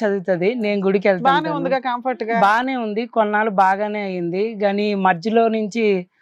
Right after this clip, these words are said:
Speaker 1: కొద్ది ప్రాబ్లమ్స్ అన్ని వచ్చేవి.
Speaker 2: ఎందుకు మీరు పూజలు చేయమని ఫో-, ఫోర్స్ చేశారా, లేకపోతే ఆవిడ
Speaker 1: అదేం లేదు.
Speaker 2: చర్చికి వెళ్దామని ఫోర్స్ చేసిందా?
Speaker 1: అలాగేం లేదు, నార్మల్ గా ఆవిడని నేను ఇలా టచ్ చేస్తుంటే "నువ్వు టచ్ చేయకు",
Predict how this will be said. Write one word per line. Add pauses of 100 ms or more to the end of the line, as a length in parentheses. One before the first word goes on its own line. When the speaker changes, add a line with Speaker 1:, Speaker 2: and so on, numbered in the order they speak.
(160)
Speaker 1:
కొద్ది
ప్రాబ్లమ్స్
అన్ని
వచ్చేవి.
Speaker 2:
ఎందుకు
మీరు
పూజలు
చేయమని
ఫో-,
ఫోర్స్
చేశారా,
లేకపోతే
ఆవిడ
Speaker 1:
అదేం
లేదు.
Speaker 2:
చర్చికి
వెళ్దామని
ఫోర్స్
చేసిందా?
Speaker 1:
అలాగేం
లేదు,
నార్మల్
గా
ఆవిడని
నేను
ఇలా
టచ్
చేస్తుంటే
"నువ్వు
టచ్
చేయకు",